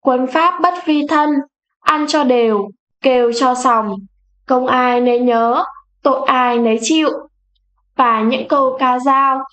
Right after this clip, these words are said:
tục ngữ nói về sự thiếu khách quan, công bằng đó là yêu nhau củ ấu cũng tròn, ghét nhau thì quả bồ hòn cũng vuông, nhất bên trọng,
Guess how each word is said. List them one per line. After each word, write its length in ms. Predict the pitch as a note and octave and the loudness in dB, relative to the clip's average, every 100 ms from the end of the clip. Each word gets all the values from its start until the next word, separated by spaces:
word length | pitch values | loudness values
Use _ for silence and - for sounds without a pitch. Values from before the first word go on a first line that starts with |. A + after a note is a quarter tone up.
| _ _ | _ _
tục 140 | C4 A3+ | 0 2
ngữ 260 | B3+ C#4 F#4 G4 F#4+ - | 0 2 0 -2 -8 -4
nói 340 | B3 A3+ A#3 | 0 2 0
về 180 | C#4+ A3 | 0 -2
sự 420 | A3 D4 C4 - _ - | -2 -2 -2 -4 _ -4
thiếu 340 | B3 A3+ A3+ | 0 2 0
khách 220 | F#4 F#4+ D4+ | -2 -2 0
quan, 320 | C4+ C4 B3+ - - - | 0 0 -4 -10 -16 -2
công 240 | C4+ C4 | 0 2
bằng 340 | B3 A3+ G#3+ G3+ | 2 2 0 0
đó 180 | G3+ | 0
là 440 | A3 B3 A#3+ A3 A3 - _ _ _ _ _ _ _ _ _ | 2 2 2 0 -4 -12 _ _ _ _ _ _ _ _ _
yêu 240 | - C4+ C4 | 0 0 2
nhau 340 | C4 B3 B3 A#3+ | 0 2 0 0
củ 140 | A3+ | 0
ấu 320 | F#3+ G#3 A3 A3 | 2 0 0 -4
cũng 140 | C4+ E4+ | -6 -2
tròn, 380 | E4 C4 A3+ G#3+ - _ - | 0 2 0 -6 -12 _ -4
ghét 200 | D#4 D#4 | -2 0
nhau 320 | C#4+ B3+ B3 | 0 0 0
thì 100 | B3 A3+ | -2 -2
quả 320 | A3 G3 - | -2 -2 -2
bồ 220 | G3+ A3+ G#3+ | 0 0 0
hòn 340 | A3 G#3+ G3+ G3+ | 0 0 0 -4
cũng 160 | - D4+ | -6 -4
vuông, 300 | E4 E4 D#4+ C#4+ D#4+ _ _ _ _ - | -2 0 0 -4 -10 _ _ _ _ -4
nhất 280 | C#4 D4+ D4+ | -2 -2 -2
bên 280 | B3 A#3+ A#3+ | 0 0 -2
trọng, 300 | C4+ B3 | -2 -2